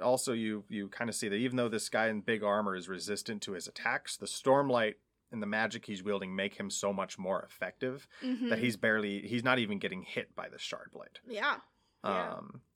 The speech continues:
Speaker 1: and so he's just able to jump and bounce around this guy in big armor
Speaker 2: <laughs> Yeah.
Speaker 1: while he just wails on the armor and making it less and less effective.
Speaker 2: Yeah.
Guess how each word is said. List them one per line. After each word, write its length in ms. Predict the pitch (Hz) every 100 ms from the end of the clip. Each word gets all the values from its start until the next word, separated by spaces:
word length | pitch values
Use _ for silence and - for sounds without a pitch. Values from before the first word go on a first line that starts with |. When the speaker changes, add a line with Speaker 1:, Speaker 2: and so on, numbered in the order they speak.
| -
Speaker 1:
and 160 | 107
so 140 | - 92
he's 240 | 110 101
just 180 | 117 113
able 220 | 110 95
to 100 | 104
jump 380 | 92 - 104 104
and 140 | 98
bounce 300 | 92 95 98
around 400 | 98 92 104 92
this 180 | 87 98
guy 200 | - -
in 120 | 104
big 200 | 104 95
armor 440 | 92 87 90 - -
Speaker 2:
<laughs> 40 | -
Yeah. 260 | 240 269 - - 508 - 571 - - - - -
Speaker 1:
while 200 | 107 92
he 80 | 101
just 260 | 95 -
wails 600 | 113 101 98 101 101 90
on 320 | 98 90 90 95 _ _
the 160 | 131 101
armor 320 | 92 98 80
and 120 | 127
making 300 | 139 123 147
it 80 | 127
less 220 | 123 -
and 80 | -
less 200 | - -
effective. 520 | - - - 76 - - _ _ _ _
Speaker 2:
Yeah. 320 | - 233 147